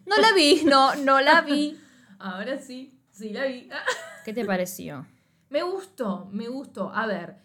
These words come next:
Speaker 2: es una película que ya los preparamos. No se van a encontrar con tanto contenido, por así decirlo. Pero, mm,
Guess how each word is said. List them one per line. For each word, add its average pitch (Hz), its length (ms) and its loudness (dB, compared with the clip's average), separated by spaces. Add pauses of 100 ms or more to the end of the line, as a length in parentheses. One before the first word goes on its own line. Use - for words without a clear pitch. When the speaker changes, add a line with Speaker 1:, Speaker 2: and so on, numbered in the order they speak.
(160)
Speaker 2:
es 311 180 -6
una 370 200 -6
película 247 600 -6
que 220 160 -10
ya 208 260 -10
los 247 120 -10
preparamos. 196 880 -8
No 196 260 0
se 202 160 -6
van 262 140 -6
a 254 100 -8
encontrar 196 420 -4
con 180 240 -14
tanto 185 440 -12
contenido, 175 880 -6
por 190 120 -8
así 180 300 -14
decirlo. 226 720 -8 (460)
Pero, 170 1120 -4
mm, 170 120 -16